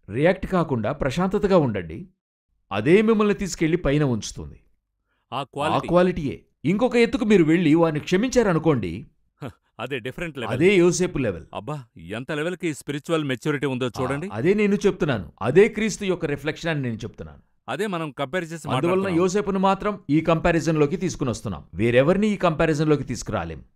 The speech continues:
Speaker 1: అలా మన్నించి చెప్తున్నాడు, "మీ ప్రాణరక్షణ కొరకే దేవుడు నన్ను ముందుగా పంపించాడు, మీరు నన్ను పంపలా, మీరు నన్ను ఏం చేయలేదు." అదే క్రీస్తు. పొడిచిన వారు కూడా ఆయనను చూచి రొమ్ము కొట్టుకుంటారు.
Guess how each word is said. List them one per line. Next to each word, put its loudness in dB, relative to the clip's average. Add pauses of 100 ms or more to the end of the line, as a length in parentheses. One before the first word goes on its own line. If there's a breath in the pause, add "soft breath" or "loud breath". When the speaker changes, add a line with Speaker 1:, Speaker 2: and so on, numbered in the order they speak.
(880)
Speaker 1:
అలా -4
మన్నించి 0
చెప్తున్నాడు, 2 (1160)
"మీ 0
ప్రాణరక్షణ -2
కొరకే -2
దేవుడు 6
నన్ను 0
ముందుగా 0
పంపించాడు, -4
మీరు -4
నన్ను -2
పంపలా, -4
మీరు 4
నన్ను 2
ఏం 2
చేయలేదు." 0 (600)
అదే 2
క్రీస్తు. -6 (340)
పొడిచిన 2
వారు 4
కూడా 2
ఆయనను 0 (100)
చూచి -2
రొమ్ము -2
కొట్టుకుంటారు. -10